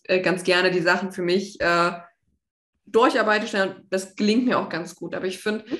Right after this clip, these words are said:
Speaker 1: gerade bei Leuten, die merken, ich habe jetzt vielleicht schon fünfzig Kurse gekauft, habe davon eigentlich noch keinen so wirklich von vorne bis hinten
Speaker 2: Mhm.
Speaker 1: angeguckt. Und das ist ja auch nicht nur eine Sache von Unterstützung, sondern auch eine Sache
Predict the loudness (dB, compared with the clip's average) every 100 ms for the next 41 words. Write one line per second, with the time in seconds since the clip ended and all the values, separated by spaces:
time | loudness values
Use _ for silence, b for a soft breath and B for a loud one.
0 | B 0 6 6 6 2 0 4 4 4
1 | 2 0 0 0 -2 -4 -6 -10 -14 -4
2 | -2 0 0 2 2 2 2 -4 -2 0
3 | 0 -2 -4 0 0 0 -2 0 0 -2
4 | b b b -8 2 2 4 2 2 2
5 | 2 -2 0 0 0 0 0 0 -2 -2
6 | -2 0 4 4 6 4 4 2 0 0
7 | 0 -2 -16 -4 0 0 2 4 4 4
8 | 2 0 0 -2 -2 -4 -6 -6 -4 -2
9 | -2 -2 -4 -4 -4 -4 -2 -2 -2 -2
10 | -2 -2